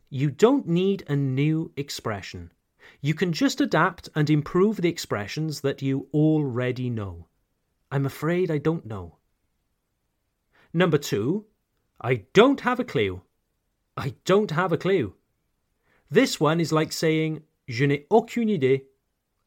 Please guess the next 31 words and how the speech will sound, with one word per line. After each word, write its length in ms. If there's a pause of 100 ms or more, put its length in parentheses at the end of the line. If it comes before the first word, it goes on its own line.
I 280
don't 300
have 220
a 60
clue." 360 (1300)
And 380
number 200
three, 480 (640)
"I 180
couldn't 400
tell 280
you. 240 (580)
I 200 (140)
couldn't 420
tell 280
you. 260 (420)
Je 160
ne 80
pourrais 380
pas 140
vous 120
dire. 360 (680)
I 120
couldn't 420
tell 260
you." 240 (1500)
And 380
now 340
for 320
our 240
fourth 640